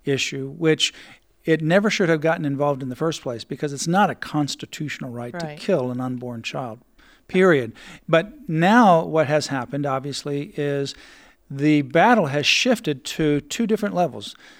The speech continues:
Speaker 1: To the people, but the people
Speaker 2: Mm-hmm.
Speaker 1: being represented by Congress. So we've been battling on Capitol Hill with regards to attempts to pass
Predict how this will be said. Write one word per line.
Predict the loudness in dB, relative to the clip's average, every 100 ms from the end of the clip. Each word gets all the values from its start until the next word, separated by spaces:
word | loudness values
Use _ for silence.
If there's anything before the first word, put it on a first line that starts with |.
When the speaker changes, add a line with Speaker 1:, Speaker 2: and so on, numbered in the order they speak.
| _ _
Speaker 1:
To | 2
the | 2
people, | 4 2 2 -2 -12 _ _
but | -6 -4
the |
people | 0 2 2
Speaker 2:
Mm-hmm. | 2
Speaker 1:
being | 2 4
represented | 2 2 0 0 -2
by | -4 -6
Congress. | -2 0 0 0 -4 -8 -12 -14
So | -10 -4 -2 -2 -6 -8
we've | -2 -2 -2 -2
been | -4 0
battling | 0 0 -2 -2 -4 -6
on | -4 -2 -2
Capitol | -2 -2 -2 -4 -4
Hill | -2 -2 -2
with | -6
regards | -10 -6 -4 -4 -8
to | -10 -12
attempts | -10 -8 -6 -6 -8 -12 -20 -20 _
to | -10
pass | -2 -2 -2